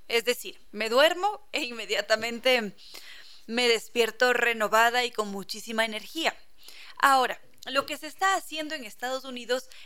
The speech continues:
es estudiar al, al sueño como una forma de resistencia ante el sistema.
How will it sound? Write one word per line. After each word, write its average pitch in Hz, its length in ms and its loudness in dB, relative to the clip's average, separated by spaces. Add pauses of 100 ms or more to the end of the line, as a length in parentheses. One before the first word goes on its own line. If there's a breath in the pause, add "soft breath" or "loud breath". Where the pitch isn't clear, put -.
es 311 200 -6
estudiar 277 640 -2
al, 233 420 0
al 185 220 -6
sueño 254 760 -2 (800 soft breath)
como 254 280 0
una 254 300 -2
forma 254 580 -4
de 214 200 -8
resistencia 208 1200 -10
ante 185 220 -10
el 185 100 -12
sistema. - 560 -12